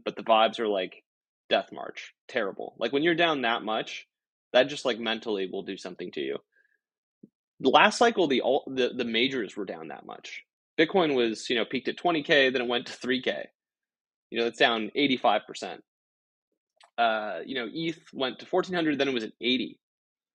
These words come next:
You know, that's down ninety-five percent. Like, the sentiment that was in the alts last time, or on the alts this time, was in the majors last time. So think about how desolate that was.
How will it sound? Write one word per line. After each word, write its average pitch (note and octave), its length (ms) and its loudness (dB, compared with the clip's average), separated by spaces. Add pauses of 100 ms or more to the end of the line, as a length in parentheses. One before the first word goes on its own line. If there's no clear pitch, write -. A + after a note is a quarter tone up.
(380)
You - 100 -6
know, A2 80 0
that's B2+ 140 0
down A#2+ 220 2
ninety-five G#2+ 460 -2
percent. - 340 -12 (680)
Like, - 320 0 (200)
the B2+ 160 0
sentiment G3 440 2
that D3 80 2
was C3+ 100 2
in C3+ 80 2
the A2+ 120 -2
alts A2+ 280 0
last E3 240 2
time, F#3 160 -4 (100)
or C#3 220 4 (220)
on C#3+ 160 0
the C3 80 0
alts C#3 260 -2
this C#3 180 -4
time, F3+ 240 -2
was D3+ 120 -4
in C3+ 80 -8
the A2+ 80 -2
majors A2+ 440 -2
last G2+ 360 -10
time. - 260 -16 (480)
So - 120 -20
think E3+ 140 0
about D#3 140 4
how C3 120 2
desolate G#2 520 -6
that G2+ 220 -2
was. - 360 -12